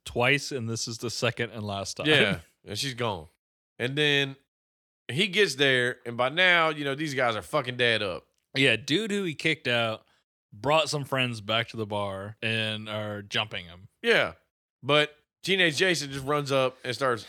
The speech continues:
Speaker 2: ninja
Speaker 1: Dude, he
Speaker 2: kicking every
Speaker 1: fucking
Speaker 2: motherfucker.
Speaker 1: <laughs> Power Ranger fucking fly kicks in and <laughs> fucks that dude up.
Speaker 2: Yeah, and <laughs> like, like we talked earlier, like, when the dude pulled the weapon out of the car, I mean,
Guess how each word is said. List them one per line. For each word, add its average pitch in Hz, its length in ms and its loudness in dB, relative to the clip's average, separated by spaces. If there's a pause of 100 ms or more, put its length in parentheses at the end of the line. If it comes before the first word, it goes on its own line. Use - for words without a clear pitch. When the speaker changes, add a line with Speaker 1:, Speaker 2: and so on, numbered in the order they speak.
Speaker 2:
ninja 139 180 -6
Speaker 1:
Dude, 196 160 2
he 185 80 0
Speaker 2:
kicking 185 160 -2
every 170 240 2
Speaker 1:
fucking 104 160 -2
Speaker 2:
motherfucker. 95 420 -8
Speaker 1:
<laughs> - 100 -20
Power 175 340 4
Ranger 127 360 -2
fucking 139 380 -4 (320)
fly 151 300 2
kicks 139 360 2
in 165 180 2
and 123 160 -2 (100)
<laughs> - 100 -20
fucks 160 240 2
that 165 220 2
dude 151 240 2
up. 143 260 2
Speaker 2:
Yeah, 262 240 4 (640)
and 160 240 0 (140)
<laughs> - 120 -10
like, 214 300 4
like 196 280 2
we 208 120 -2
talked 185 340 0
earlier, 196 340 2
like, 180 220 0
when 160 240 -4 (300)
the 147 100 -2
dude 190 420 0
pulled 170 400 4 (120)
the 143 100 -2
weapon 151 580 0
out 151 120 2
of 147 60 -6
the 135 100 -6
car, 147 460 2 (240)
I - 20 -14
mean, 139 160 -8